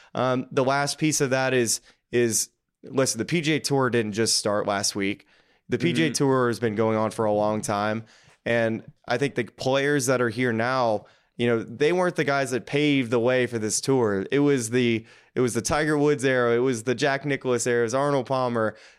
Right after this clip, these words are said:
Speaker 1: You know, so many legends of the game. They deserve a, a cut in the equity of this P G A Tour enterprises as well. So we're, it's gonna be interesting to see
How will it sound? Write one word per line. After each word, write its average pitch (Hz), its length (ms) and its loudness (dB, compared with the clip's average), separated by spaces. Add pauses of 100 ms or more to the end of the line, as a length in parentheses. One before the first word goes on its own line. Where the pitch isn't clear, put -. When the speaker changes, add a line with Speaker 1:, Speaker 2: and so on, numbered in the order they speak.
(240)
Speaker 1:
You 135 120 -2
know, 127 120 2
so 160 380 0
many 147 220 2
legends 127 440 0
of 113 80 -2
the 110 100 0
game. 117 440 0 (520)
They 160 300 0
deserve 123 540 0
a, 110 160 0 (100)
a 113 100 -2
cut 117 380 -4
in 117 80 -2
the 110 160 0
equity 110 320 -2
of 104 100 -2
this 101 160 -6
P 113 200 -4
G 107 140 0
A 104 100 -2
Tour 110 440 -2 (240)
enterprises 104 720 -2
as 98 100 -10
well. 160 320 0
So 123 380 0 (560)
we're, 165 380 0 (180)
it's 160 160 -2
gonna 202 180 0
be 202 140 0
interesting 151 320 0
to 120 60 -2
see 127 380 0